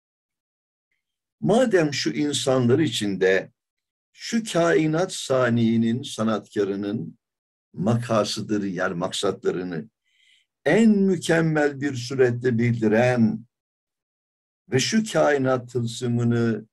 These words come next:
sırlarını keşfeden ve hilkatin, yaratılışın muammasını açan ve rububiyetin mehasini saltanatına,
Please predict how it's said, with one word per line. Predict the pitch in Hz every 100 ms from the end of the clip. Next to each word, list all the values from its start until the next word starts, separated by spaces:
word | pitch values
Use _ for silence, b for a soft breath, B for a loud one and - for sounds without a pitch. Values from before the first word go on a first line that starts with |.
| _
sırlarını | - - 120 110 107 110 107 95
keşfeden | - - 190 - 110 95 78 - _ _ _ _ _ _ _ _ _ _ -
ve | 107
hilkatin, | - 170 165 160 156 156
yaratılışın | 143 135 135 123 135 123 139 131
muammasını | 117 113 127 120 120 113 110 113 110
açan | 90 - - 127 95 - _ _ _ _ _ _ _ _ _ -
ve | 110
rububiyetin | 123 156 165 156 165 165 160 220 220
mehasini | 156 143 143 143 - 220 196
saltanatına, | - 123 120 107 104 95 - 85 -